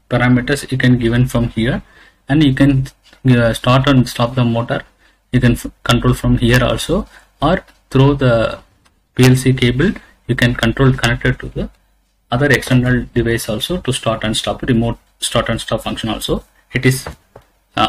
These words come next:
allow in this soft starters. You can see here there, there are twelve controls, uh, pins are available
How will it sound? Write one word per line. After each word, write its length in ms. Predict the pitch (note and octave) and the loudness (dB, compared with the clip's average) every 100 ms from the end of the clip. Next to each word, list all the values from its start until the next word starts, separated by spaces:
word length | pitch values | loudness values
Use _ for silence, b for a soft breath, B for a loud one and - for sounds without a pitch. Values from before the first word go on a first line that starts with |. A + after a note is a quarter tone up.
| - | -2
allow 240 | A#2 A#2+ | 0 0
in 200 | A#2 A2 | 0 -2
this 340 | A#2 F3+ - - | -2 -4 -8 -14
soft 280 | - B2+ A2+ | -4 -2 0
starters. 440 | - F#2+ G2 F#2+ - _ _ B B B | -2 -2 -2 -6 -10 _ _ B B B
You 100 | D#3+ | -2
can 160 | E3 D#3+ | 2 0
see 160 | F3+ F#3+ | 0 -2
here 300 | - C#3+ - _ B B B - | 0 -2 -2 _ B B B -2
there, 260 | B2 A#2+ A#2 | 2 2 2
there 160 | A#2+ | 2
are 120 | C#3 C#3 | 2 0
twelve 380 | - C#3 E3 | 0 2 2
controls, 540 | E3 B2 B2+ C3 C3 - | 2 2 4 4 4 2
uh, 300 | A#2+ A2+ A2 | 2 0 -2
pins 260 | A#2+ A#2+ - | 0 0 0
are 120 | A#2 G#2+ | -2 0
available 420 | A2 A2+ B2+ | -2 -2 -2